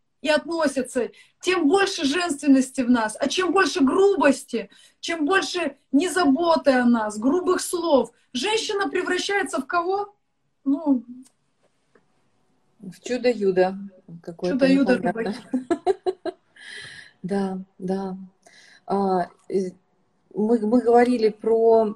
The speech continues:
Speaker 2: то, что делать всё-таки вот ма-, с мальчиком, у которого вроде как низкая самооценка, да, вот. А
Speaker 1: Мальчика надо, вот мальчика хвалить и девочку хвалить.
Speaker 2: Мгм.
Speaker 1: А, девочку можно авансово хвалить,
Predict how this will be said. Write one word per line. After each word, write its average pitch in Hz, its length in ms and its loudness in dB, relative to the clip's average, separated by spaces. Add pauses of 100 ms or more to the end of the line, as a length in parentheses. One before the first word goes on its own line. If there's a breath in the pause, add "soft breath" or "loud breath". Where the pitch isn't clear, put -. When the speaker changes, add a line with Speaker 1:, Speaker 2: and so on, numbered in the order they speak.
Speaker 2:
то, 233 400 4
что 208 480 2
делать 190 380 4
всё-таки 196 340 -4
вот 185 160 -4
ма-, 202 280 0
с - 120 -12
мальчиком, 208 600 2
у 175 40 -6
которого 180 440 -4
вроде 185 280 -6
как 170 220 -14
низкая 180 320 -10
самооценка, 185 840 -6
да, 196 220 -2
вот. 185 140 -8 (960)
А 170 560 -4
Speaker 1:
Мальчика 381 560 4
надо, 302 500 2 (160)
вот 277 180 -2
мальчика 330 520 -4
хвалить 269 480 -4
и 262 40 -2
девочку 233 600 -6
хвалить. 208 400 -14
Speaker 2:
Мгм. 190 440 -8 (480)
Speaker 1:
А, 247 180 0
девочку 339 520 -4
можно 294 500 0
авансово 269 560 0
хвалить, 214 580 -12